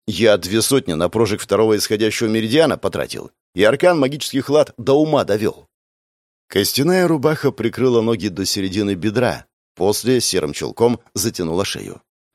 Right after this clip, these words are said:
На мою кирасу она нисколько не походила, и я озадаченно хмыкнул.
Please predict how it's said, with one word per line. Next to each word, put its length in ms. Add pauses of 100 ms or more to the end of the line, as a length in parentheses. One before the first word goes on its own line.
(200)
На 180
мою 300
кирасу 480
она 160
нисколько 540
не 80
походила, 580
и 160
я 400
озадаченно 640
хмыкнул. 460